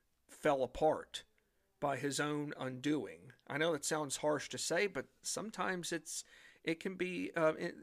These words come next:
individuals, individuals themselves. Sometimes it can be their own great-, their greatest undoing can be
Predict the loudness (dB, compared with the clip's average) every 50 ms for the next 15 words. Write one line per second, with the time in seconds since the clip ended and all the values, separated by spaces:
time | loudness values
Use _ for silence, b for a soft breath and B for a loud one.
0 | -12 -6 -4 -4 -2 -2 0 2 2 0 2 0 -2 0 0 0 -2 -2 -2 -2
1 | 0 0 2 2 2 2 2 0 0 0 0 -2 -2 -2 2 2 4 4 4 2
2 | 0 -4 -6 -6 -6 -6 -4 -4 -2 -2 -4 -4 -6 -6 -4 -6 -6 -4 0 2
3 | 2 2 2 0 B B B B B B B B B B _ _ _ _ -20 -20
4 | -20 -20 -8 -2 0 2 2 4 4 2 2 2 0 -2 0 0 2 2 2 2
5 | 0 -2 0 0 0 0 0 0 2 2 2 2 2 0 0 -2 -2 -2 0 2
6 | 2 2 2 2 0 -4 -6 -8 -6 -4 -2 -2 -2 0 -2 -4 -4